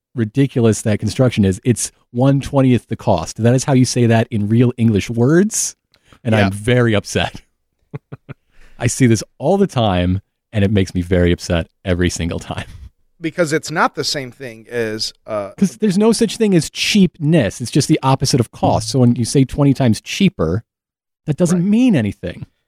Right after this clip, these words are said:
Speaker 2: It is one twentieth. Because, and that, that would also be different than twenty percent of the cost. Because
Speaker 1: Yeah.
Speaker 2: one twentieth is five percent.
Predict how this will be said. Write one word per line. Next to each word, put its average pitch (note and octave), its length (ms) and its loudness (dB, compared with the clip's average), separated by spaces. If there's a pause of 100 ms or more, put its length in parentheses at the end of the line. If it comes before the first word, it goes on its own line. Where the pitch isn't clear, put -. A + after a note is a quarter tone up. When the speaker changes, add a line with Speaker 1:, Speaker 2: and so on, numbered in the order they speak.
(240)
Speaker 2:
It A#2+ 80 -16
is A2 140 -14
one A2+ 300 -12
twentieth. G2 520 -14 (640)
Because, C#3 340 -8
and C#3 380 -8
that, C#3 240 -6
that C3+ 100 -6
would B2+ 120 -8
also F3 400 0
be A#2 220 -10
different A2+ 600 -8
than G#2 320 -8 (300)
twenty C#3 380 -6
percent G3 580 -4
of G#2+ 100 -8
the F#2+ 100 -18
cost. - 520 -14 (640)
Because C3 200 -8
Speaker 1:
Yeah. D3+ 180 2
Speaker 2:
one G2 60 -4
twentieth G#3+ 320 -2
is A2 100 -6
five - 340 -2
percent. - 500 -10